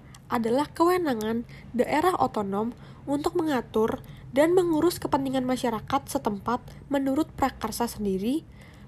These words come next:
berdasarkan aspirasi masyarakat, sesuai dengan peraturan perundang-undangan. Nah, otonomi daerah juga punya prinsip-prinsip nih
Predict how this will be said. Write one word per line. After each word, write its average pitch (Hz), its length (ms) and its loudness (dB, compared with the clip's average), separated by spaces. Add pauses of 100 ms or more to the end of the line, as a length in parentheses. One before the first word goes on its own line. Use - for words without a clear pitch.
berdasarkan 233 720 2
aspirasi 294 640 0
masyarakat, 220 640 -2 (500)
sesuai 330 560 2
dengan 247 320 0
peraturan 226 480 0
perundang-undangan. 202 1040 -2 (800)
Nah, 220 320 2 (320)
otonomi 226 400 2
daerah 214 400 4
juga 233 240 2
punya 220 240 0
prinsip-prinsip 233 720 0
nih 302 240 2